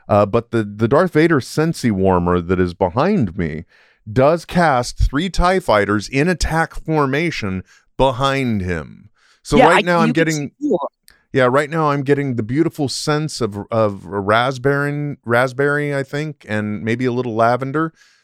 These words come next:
Speaker 1: Or raspberry and vanilla is what it is, 'cause it smells like candy. Uh, and,
Speaker 2: Mm.
Speaker 1: uh, and then, uh, that is projecting that. And better, the best part is that the wax holder inside of his head,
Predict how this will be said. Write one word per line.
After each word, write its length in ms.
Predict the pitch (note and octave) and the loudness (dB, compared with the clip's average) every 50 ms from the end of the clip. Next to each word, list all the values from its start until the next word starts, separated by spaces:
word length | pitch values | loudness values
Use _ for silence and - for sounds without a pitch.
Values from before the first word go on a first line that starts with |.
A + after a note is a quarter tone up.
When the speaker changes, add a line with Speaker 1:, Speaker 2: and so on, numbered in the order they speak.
| _ _ _ | _ _ _
Speaker 1:
Or 160 | - G2+ G#2 | 0 2 4
raspberry 460 | A2+ C3+ D3 D#3+ D3 C#3 E3 D#3+ D3 C3+ | 4 4 4 4 2 0 0 0 2 0
and 100 | A#2 G2+ | 2 2
vanilla 420 | G#2 G2 G2 G2+ G#2 F#2+ E2+ E2 | 2 2 2 0 -2 -2 -2 -4
is 140 | E2 D#2 - | -6 -6 -4
what 140 | E2+ E2 D#2+ | -4 -4 -4
it 100 | E2 D#2+ | -4 -6
is, 140 | D#2+ C2+ | -8 -10
'cause 180 | - - F#2+ E2+ | -10 -10 -10 -8
it 180 | E2+ D#2 D2+ - | -8 -12 -14 -14
smells 300 | - - A#2 A2 F#2 E2+ | -8 -4 -2 -2 -2 -4
like 160 | E2+ D2 - | -8 -10 -8
candy. 500 | - - F2+ E2+ E2 D#2+ - - - - - _ _ _ _ - - | -8 -6 -4 -4 -4 -6 -8 -12 -14 -16 -16 _ _ _ _ -14 -4
Uh, 280 | - F#2+ F#2 F#2 F#2 F2+ - _ | 0 2 2 4 2 0 -2 _
and, 440 | A#2+ A2+ A2+ A#2 A#2 A2+ A2 G#2 F#2+ | -2 0 0 0 0 0 0 2 2
Speaker 2:
Mm. 20 | |
Speaker 1:
uh, 320 | G#2+ G#2 G#2 G2+ G2+ G#2 G2+ - A2 - _ _ _ _ - | 4 4 6 4 4 2 0 -4 -12 -20 _ _ _ _ -2
and 220 | A#2 A2 G#2+ A2 | 0 2 2 2
then, 400 | A#2 A#2 A2+ A2+ A2 G#2+ A2 G2 - | 2 2 2 0 0 -2 -2 -4 -2
uh, 220 | A2+ G#2 G2 G2 F#2 | 0 0 2 2 2
that 240 | F#2 G#2 A2 A2+ | 2 2 2 2
is 200 | A2 G#2+ G2 G2+ | 0 -2 -6 -8
projecting 520 | - - A#2+ G2+ G2+ A#2 A#2+ - - G#2+ G#2+ | -10 -8 -6 -2 0 0 0 0 -2 -2 -2
that. 220 | A2 G#2 F2+ - | 0 -2 -2 -2
And 100 | A2+ A#2 | -2 -2
better, 300 | E3 A3+ A#3+ F#3+ B2+ - - | -2 -2 -2 -4 -6 -6 -8
the 100 | A2+ A2+ | -4 -2
best 220 | D#3+ E3+ - - | -2 -2 -2 0
part 260 | - D3 C#3+ A#2+ G2 | 0 2 2 2 0
is 220 | - G#2 G2+ F#2+ G2 | -2 -4 -4 -4 -4
that 160 | G2+ F#2 - | -6 -4 -4
the 80 | - | -2
wax 300 | F2+ F#2 G#2+ A2+ - - | 0 2 0 0 0 -2
holder 280 | - A#2 A2 G2+ G2+ G2+ | -4 -4 -4 -2 -4 -4
inside 440 | F#2+ F#2 F#2 - A2 A2+ A#2 A#2+ A2 | -4 -4 -4 -2 0 2 2 2 0
of 60 | F#2 | -2
his 160 | F#2+ F2+ - | -4 -4 -2
head, 360 | - B2+ A#2 G2+ F#2 F2 E2+ | 0 2 2 2 0 -2 -4